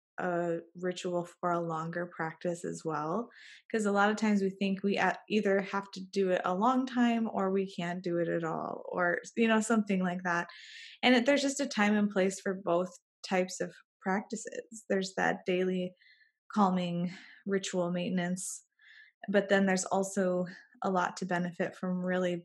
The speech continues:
getting more luxurious with it. And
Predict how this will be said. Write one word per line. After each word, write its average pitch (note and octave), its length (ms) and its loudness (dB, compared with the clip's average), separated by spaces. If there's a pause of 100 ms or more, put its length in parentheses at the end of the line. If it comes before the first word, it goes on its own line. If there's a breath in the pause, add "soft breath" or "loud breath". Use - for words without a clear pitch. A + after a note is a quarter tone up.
getting F3 440 -2 (480)
more F#3+ 280 4
luxurious F3+ 760 4 (400 loud breath)
with G#3+ 340 4
it. F#3+ 320 2 (460 loud breath)
And G#3+ 380 6